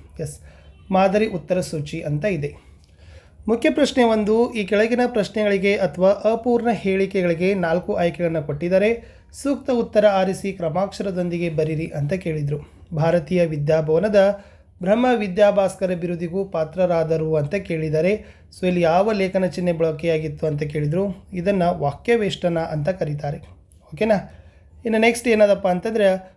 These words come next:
ಮೊದಲೆರಡು ಪದಗಳಿರುವ ಸಂಬಂಧದಂತೆ ಮೂರನೇ ಪದಕ್ಕೆ ಸರಿಹೊಂದುವ ಸಂಬಂಧಿ ಪದ ಬರಬೇಕಿತ್ತು.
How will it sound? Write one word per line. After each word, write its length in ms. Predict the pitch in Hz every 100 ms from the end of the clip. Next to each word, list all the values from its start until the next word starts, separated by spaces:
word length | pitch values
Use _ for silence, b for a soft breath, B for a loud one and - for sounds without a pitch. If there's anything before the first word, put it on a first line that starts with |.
| _
ಮೊದಲೆರಡು 440 | 190 202 220 233 254
ಪದಗಳಿರುವ 560 | 240 220 220 208 202
ಸಂಬಂಧದಂತೆ 720 | 202 196 190 190 185 185 180 180
ಮೂರನೇ 400 | 160 175 196 202
ಪದಕ್ಕೆ 440 | 196 185 180 180
ಸರಿಹೊಂದುವ 560 | - 170 170 180 175 165
ಸಂಬಂಧಿ 400 | 156 151 165 175
ಪದ 220 | 170 165
ಬರಬೇಕಿತ್ತು. 600 | 160 156 151 160 - 226